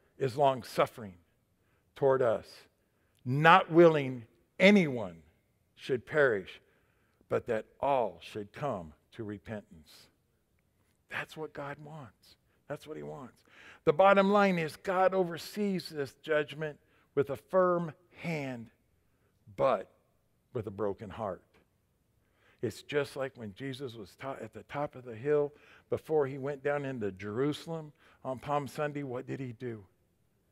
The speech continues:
He cried. He wept. He wasn't weeping for what was about to happen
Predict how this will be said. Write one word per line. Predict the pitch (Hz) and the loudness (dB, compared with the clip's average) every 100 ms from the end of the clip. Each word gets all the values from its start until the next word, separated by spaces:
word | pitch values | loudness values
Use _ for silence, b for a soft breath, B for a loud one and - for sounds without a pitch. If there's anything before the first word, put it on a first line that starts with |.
| _ | _
He | _ | _
cried. | - 117 156 151 85 _ _ _ _ | -18 -12 -10 -10 -14 _ _ _ _
He | 110 | -14
wept. | 135 175 - - _ _ _ _ _ _ _ _ _ _ _ _ _ _ _ _ _ _ _ _ | -8 -8 -10 -20 _ _ _ _ _ _ _ _ _ _ _ _ _ _ _ _ _ _ _ _
He | 175 | -12
wasn't | 156 170 220 254 - | -6 -2 0 0 -2
weeping | 165 196 190 127 107 95 - _ _ _ _ _ _ | -2 -2 -4 -8 -8 -10 -20 _ _ _ _ _ _
for | - | -10
what | 127 139 139 | -2 -2 -2
was | 135 | -4
about | 127 135 143 143 | -6 -4 -6 -6
to | 143 | -8
happen | - 139 - | -6 -8 -12